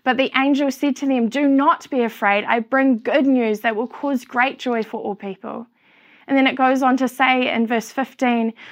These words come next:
"When the angels had left them and gone to heaven, the shepherds said to one another, 'Let's go to Bethlehem and see this thing that's happened, which the Lord has told us about.'" What we notice is the shepherds didn't let their fear overcome their excitement.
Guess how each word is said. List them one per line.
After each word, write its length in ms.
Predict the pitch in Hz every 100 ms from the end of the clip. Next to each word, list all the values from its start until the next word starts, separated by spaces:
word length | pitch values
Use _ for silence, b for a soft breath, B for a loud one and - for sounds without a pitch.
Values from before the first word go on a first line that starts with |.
| B
"When 140 | 233 233
the 160 | -
angels 340 | 240 240 233 233
had 180 | 233
left 340 | 247 320 320 -
them 220 | 240 226
and 200 | 220 220
gone 200 | 226 214
to 120 | 220
heaven, 440 | 214 220 208 202 202 B B B
the 100 | 269
shepherds 420 | - 302 285 247
said 220 | 285 285
to 120 | 269 254
one 180 | 226
another, 360 | 220 214 202 202
'Let's 400 | 226 294 - -
go 280 | 294 294 302
to 100 | 277
Bethlehem 680 | 254 226 220 214 196 196 - B B
and 140 | 247
see 280 | 233 285 330
this 220 | 294 277
thing 180 | 247 233
that's 220 | 214 214
happened, 500 | 214 196 214 202 202 b b
which 220 | 233 -
the 100 | 233
Lord 260 | 214 208 196
has 200 | 214 208
told 240 | 214 196
us 160 | 190 -
about.'" 320 | 202 - - - _ b b b b b b b b b b _ _ _ _
What 180 | 277 269
we 120 | 285
notice 600 | 277 262 285 277 254 -
is 220 | 262 254
the 80 | 262
shepherds 580 | - 285 262 262 240 220
didn't 400 | 262 262 254 240
let 280 | 247 247 262
their 120 | 226
fear 460 | - 277 262 262 240
overcome 580 | 240 247 247 - 240 269
their 160 | 226
excitement. 760 | - - 214 220 208 196 262